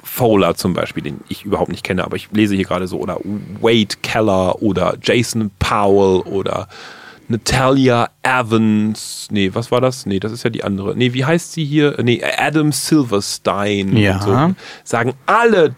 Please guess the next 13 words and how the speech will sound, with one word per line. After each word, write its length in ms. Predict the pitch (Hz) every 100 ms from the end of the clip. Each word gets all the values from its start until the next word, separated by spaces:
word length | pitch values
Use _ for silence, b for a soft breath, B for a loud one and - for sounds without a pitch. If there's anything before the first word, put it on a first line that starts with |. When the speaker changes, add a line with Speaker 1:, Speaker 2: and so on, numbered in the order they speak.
| -
Speaker 1:
durch 280 | 247 247 -
die 140 | 196
Bank, 460 | 160 175 196 175 -
dass 160 | 131
das 180 | 131 127
totale 500 | 127 123 - 135 147
Grütze 460 | 117 120 - 90 95
war. 220 | - - _
Es 80 | -
Speaker 2:
Ja. 60 | 156
Speaker 1:
gibt 140 | 107
nicht 180 | 175 - -
eine, 480 | 180 208 247 247 254